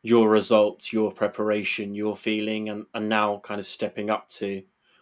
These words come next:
not only a manager, but an owner of a team and quite a, you know, important member of, of,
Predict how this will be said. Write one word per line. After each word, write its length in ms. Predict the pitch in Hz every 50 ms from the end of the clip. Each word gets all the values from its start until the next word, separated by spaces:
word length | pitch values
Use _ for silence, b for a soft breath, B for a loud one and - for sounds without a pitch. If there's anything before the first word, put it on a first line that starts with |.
| _ -
not 120 | 117 113
only 180 | 113 113 113 110
a 60 | 107
manager, 460 | 107 110 117 117 123 120 117 139 127
but 160 | - - 104 95
an 120 | 101 107
owner 360 | 113 117 120 117 117 117 117
of 100 | 113 113
a 60 | 117
team 400 | 110 - - 131 123 123 117 110
and 160 | 107 101 98 -
quite 260 | - 113 101 107 104
a, 60 | 101 _ _ _ _ - - - 123
you 80 | - 117
know, 240 | 104 101 107 113 117 b b b b b b b b b
important 380 | 127 113 - 135 135 127 120 117
member 340 | 131 131 131 131 135 131 127
of, 200 | 120 120 117 - -
of, 200 | 131 120 117 -